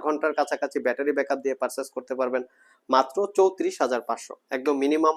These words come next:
বাজেট, সুপার কোয়ালিটির ল্যাপটপ। নেক্সটে যে ল্যাপটপটা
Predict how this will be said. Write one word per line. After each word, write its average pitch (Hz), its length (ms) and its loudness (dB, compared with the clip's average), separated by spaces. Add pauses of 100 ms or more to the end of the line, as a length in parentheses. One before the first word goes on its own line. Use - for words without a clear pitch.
বাজেট, 151 240 -2 (100)
সুপার 135 340 0
কোয়ালিটির 127 420 0
ল্যাপটপ। 170 320 -2 (600)
নেক্সটে 233 420 6
যে 220 120 10
ল্যাপটপটা 180 420 6